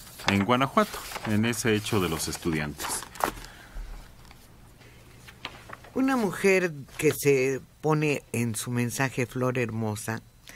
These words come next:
Speaker 2: dice: "Hola, buenas tardes, desde España.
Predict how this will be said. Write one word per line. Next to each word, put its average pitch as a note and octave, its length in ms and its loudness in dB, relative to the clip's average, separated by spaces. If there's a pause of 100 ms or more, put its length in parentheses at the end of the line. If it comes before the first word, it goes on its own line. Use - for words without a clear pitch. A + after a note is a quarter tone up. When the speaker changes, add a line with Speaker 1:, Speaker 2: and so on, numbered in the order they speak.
(260)
Speaker 2:
dice: D3+ 500 4 (240)
"Hola, A#3+ 340 6
buenas A#3 500 4
tardes, C#3 540 4 (220)
desde C#3+ 760 6
España. C#3+ 1120 2